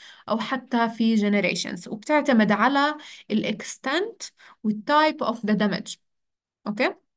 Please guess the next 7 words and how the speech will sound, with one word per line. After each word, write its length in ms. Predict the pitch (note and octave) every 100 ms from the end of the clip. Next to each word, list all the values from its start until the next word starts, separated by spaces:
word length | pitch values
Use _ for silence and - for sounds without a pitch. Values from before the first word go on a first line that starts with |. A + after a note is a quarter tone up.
| _ _ _ _ _ _ _ _ _ _ _ _ - -
هلأ، 260 | A3 - - _ _ _ _ _ _ _ _ _ _ _ _ _ _ _
آه، 280 | - A3 A3
شو 160 | A#3 G4+
التأثيرات 560 | - D#4 D#4 D#4+ D#4
اللي 140 | D4+ B3+
بتصير 500 | A3+ - C4 B3+ B3
نتيجة 360 | A3+ A#3+ A#3